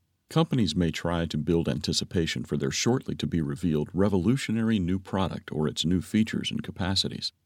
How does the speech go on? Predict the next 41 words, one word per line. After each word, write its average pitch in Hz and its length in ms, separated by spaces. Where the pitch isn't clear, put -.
They 92 140
may 80 200
cover 82 360
a 76 60
new 82 160
car 101 260
model 73 420
with - 140
a - 60
tarp 87 420
until 73 320
the 82 140
unveiling. 78 540
Mystery 127 340
stories 85 480
may 95 160
introduce 101 460
a 92 60
new 87 140
character 92 520
or 95 140
reveal 87 640
an 73 100
existing 78 540
character's 78 440
true 90 280
identity, 73 580
or 107 140
expose 87 540
an 80 100
important 78 540
secret 78 500
kept 101 280
hidden 87 300
until 78 320
a 78 60
crucial 110 400
time 101 340
in 98 100
the 107 60
story. 135 440